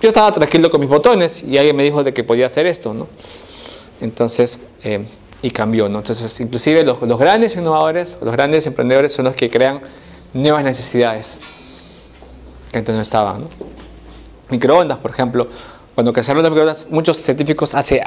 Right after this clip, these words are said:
decenas de años, cientos de años, no, hace ciento cincuenta creo que ya, sabían cómo funcionar las microondas, pero no le tenían el uso, hasta que a alguien se le ocurrió, "Oye, pero si quiero calentar mi comida más rápido, funciona". Entonces, ahí está justamente la,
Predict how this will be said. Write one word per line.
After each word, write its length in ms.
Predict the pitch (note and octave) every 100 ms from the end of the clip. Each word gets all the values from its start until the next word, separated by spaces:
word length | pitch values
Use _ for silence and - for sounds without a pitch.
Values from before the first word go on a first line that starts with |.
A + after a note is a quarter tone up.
| - -
decenas 580 | B2 A#2 - E3 F3
de 80 | D3+
años, 380 | B2 D3 C#3+ A2+
cientos 420 | - - F#3+ E3+
de 60 | D#3
años, 280 | D#3+ D3+ - -
no, 80 | C3+
hace 220 | C3+ B2
ciento 260 | - E3+ D#3
cincuenta 360 | B2+ D#3 D3
creo 180 | C#3+ C#3
que 80 | C3
ya, 180 | D3+ D3 - -
sabían 360 | - B2 D3+ D#3
cómo 160 | D#3
funcionar 240 | C3+ C#3+ C#3+
las 80 | C3
microondas, 500 | B2 D#3 B2 G#2+ - - - - - -
pero 140 | - A#2
no 120 | C#3
le 80 | D3
tenían 280 | C3 C3 C3
el 100 | F3
uso, 260 | D#3 A2
hasta 200 | G#2+ G#2+
que 80 | A#2+
a 20 |
alguien 120 | C3
se 80 | C3
le 60 | A#2+
ocurrió, 240 | A2+ B2
"Oye, 180 | C3+ A#2
pero 360 | A#2+ G#2+ F#2+ - - - - - -
si 180 | -
quiero 220 | G#2+ C3+ B2
calentar 200 | A#2 C3
mi 80 |
comida 240 | B2 A#2+ B2
más 120 | B2+
rápido, 360 | B2+ B2+ B2+ C3+ C3 - - - -
funciona". 360 | G2 - B2+
Entonces, 440 | G#2 G#2+ A2 A2+ - - - - - - -
ahí 140 | - A#2
está 180 | - A#2
justamente 500 | A#2+ - A2+ A2+ A#2
la, 340 | G#2+ G2+